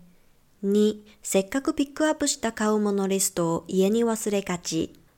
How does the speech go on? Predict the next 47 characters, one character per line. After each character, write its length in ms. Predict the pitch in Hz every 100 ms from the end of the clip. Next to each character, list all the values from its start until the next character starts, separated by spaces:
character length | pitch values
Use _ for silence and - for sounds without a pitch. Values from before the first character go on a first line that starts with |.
| _
好 160 | -
不 120 | 226 285
容 200 | 285 262
易 160 | 262
列 220 | 262 269
好 380 | 240 - 196 170
购 240 | - 226 220
物 120 | 226
清 320 | 220 214 202
单， 220 | 196 190
却 140 | 190 196
放 160 | 185
在 120 | 180
家 300 | 175 180 175
里。 320 | 175 - 262 214 -
幸 240 | - - 302
好 140 | 214
现 220 | 185 240
在 180 | 220 226
手 160 | 208 165
机 160 | 185
很 180 | 196 165
方 300 | 165 185 185
便， 260 | 190 185 196
就 160 | 214
会 120 | 208 208
有 80 |
很 160 | 185 170
多 120 | 180
app 280 | - 190 -
里 100 | 175
一 100 | -
些 420 | 190 - 180 180 190 - -
应 120 | 208
用 180 | 196 180
程 200 | 185 170
式 180 | -
直 140 | 165 170
接 160 | 214
列 160 | 226 214
好 180 | 190 -
清 300 | - 190 180
单 180 | 185 175
就 100 | 175
可 200 | - -
以 100 | -
了。 240 | - -